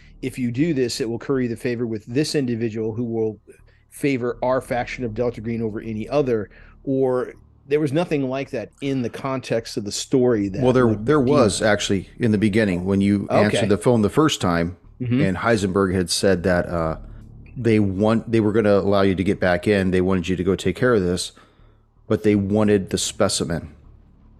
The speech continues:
Speaker 2: They needed
Speaker 1: Oh,
Speaker 2: you
Speaker 1: man.
Speaker 2: to, to maintain the specimen. The reason why you were chosen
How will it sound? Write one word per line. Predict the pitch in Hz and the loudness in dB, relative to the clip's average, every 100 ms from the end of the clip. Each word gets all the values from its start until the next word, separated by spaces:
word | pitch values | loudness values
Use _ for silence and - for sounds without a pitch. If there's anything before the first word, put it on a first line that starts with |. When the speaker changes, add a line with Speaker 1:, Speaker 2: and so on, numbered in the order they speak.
| _ _ _ _ _ _ _ _ _ | _ _ _ _ _ _ _ _ _
Speaker 2:
They | 98 | 2
needed | 104 107 101 | 4 4 2
Speaker 1:
Oh, | 95 | 2
Speaker 2:
you | 107 | 2
Speaker 1:
man. | 104 | 2
Speaker 2:
to, | 98 78 67 - | 2 -4 -10 -2
to | 110 | 0
maintain | 107 107 113 | 2 2 0
the | 95 | -2
specimen. | - 104 - 95 - - - - _ | 2 0 2 -4 -6 -20 -20 -20 _
The | 123 | 0
reason | 107 135 135 127 113 98 | 2 4 4 4 4 4
why | 107 107 | 4 4
you | 120 113 | 4 2
were | 113 | 2
chosen | 120 - 117 120 135 131 | 0 2 4 4 2 -2